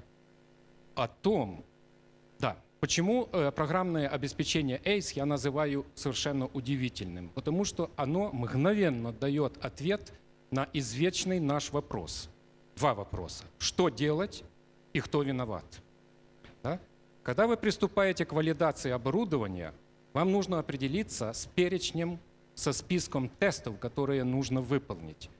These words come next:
И вот этот слайд свидетельствует о том, что если тестов мало, есть опасность пропустить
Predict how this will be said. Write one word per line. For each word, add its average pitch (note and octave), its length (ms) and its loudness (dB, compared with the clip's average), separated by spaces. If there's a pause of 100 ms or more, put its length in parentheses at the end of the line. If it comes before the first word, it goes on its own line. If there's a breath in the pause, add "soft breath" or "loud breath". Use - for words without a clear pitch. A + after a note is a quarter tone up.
(300)
И C3+ 60 -2
вот C3+ 180 2
этот F#3 260 2
слайд A3 380 0
свидетельствует E3+ 960 -2
о D#3 100 0
том, G#2+ 340 -2
что - 180 -6
если F3 400 -2
тестов F#3+ 460 0
мало, D3 600 0
есть C3+ 400 -2
опасность D3+ 560 -2
пропустить - 640 -4